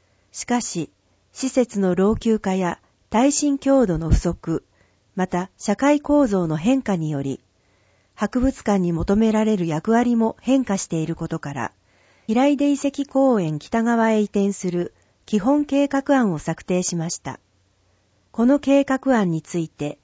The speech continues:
皆さんからの意見を募集します。閲覧場所、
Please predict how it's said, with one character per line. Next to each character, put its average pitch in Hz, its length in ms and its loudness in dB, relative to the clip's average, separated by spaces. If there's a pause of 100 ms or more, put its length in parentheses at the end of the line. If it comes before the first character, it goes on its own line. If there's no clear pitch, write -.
(200)
皆 247 180 2
さ 254 200 -2
ん 208 40 -2
か 190 140 -4
ら 170 140 -4
の 151 100 -2
意 185 120 -4
見 254 240 2
を 196 80 2
募 165 120 0
集 147 220 -4
し - 160 -10
ま 139 160 -8
す。 - 200 -20 (1700)
閲 202 220 -2
覧 254 220 2
場 226 120 0
所、 196 320 -2